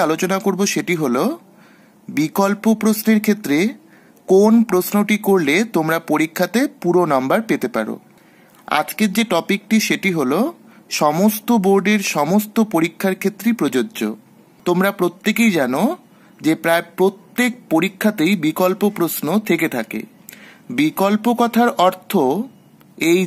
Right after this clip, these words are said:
যে অথবা দ্বারা যুক্ত দুটি প্রশ্নের মধ্যে কোন প্রশ্নটি অ্যাটেন্ড করলে কো-, তুমি তার পুরো নাম্বারটি পেতে পারো। আমি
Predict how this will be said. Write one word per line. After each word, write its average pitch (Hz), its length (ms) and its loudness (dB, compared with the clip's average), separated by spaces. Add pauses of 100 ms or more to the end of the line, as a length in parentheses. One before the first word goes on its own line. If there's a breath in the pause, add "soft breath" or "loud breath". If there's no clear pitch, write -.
যে 127 120 4 (880 loud breath)
অথবা 214 420 2
দ্বারা 226 280 2 (120)
যুক্ত 208 280 0 (200)
দুটি 156 320 0
প্রশ্নের 190 500 0 (360 loud breath)
মধ্যে 147 480 -2 (1200 loud breath)
কোন 220 260 4 (100)
প্রশ্নটি 214 580 2 (120)
অ্যাটেন্ড 170 460 2
করলে 151 280 2 (540)
কো-, 113 200 -2 (520 soft breath)
তুমি 180 220 4
তার 214 220 0 (180)
পুরো 220 220 4 (180)
নাম্বারটি 156 680 0 (580 soft breath)
পেতে 165 240 2
পারো। 110 280 0 (720 soft breath)
আমি 165 140 2